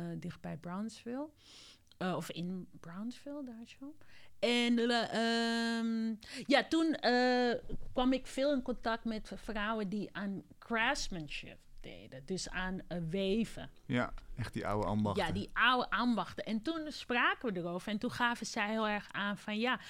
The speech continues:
Speaker 1: dat het in, eh, de kunstwereld niet serieus wordt genomen.
Speaker 2: Hmm.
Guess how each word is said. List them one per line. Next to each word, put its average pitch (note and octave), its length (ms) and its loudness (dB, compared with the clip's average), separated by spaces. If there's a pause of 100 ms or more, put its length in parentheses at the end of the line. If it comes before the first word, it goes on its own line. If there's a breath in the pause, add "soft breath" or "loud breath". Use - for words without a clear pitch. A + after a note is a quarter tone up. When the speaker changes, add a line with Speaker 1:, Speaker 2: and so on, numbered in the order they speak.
(260 loud breath)
Speaker 1:
dat G#3 200 -2
het - 260 -4 (480)
in, A#3 300 2 (160)
eh, G3 120 0 (540)
de F3+ 120 -4 (120)
kunstwereld A#3+ 800 0
niet A3+ 300 0
serieus A3 720 0
wordt D#3 220 -8
genomen. C3+ 520 -8
Speaker 2:
Hmm. A#2 260 2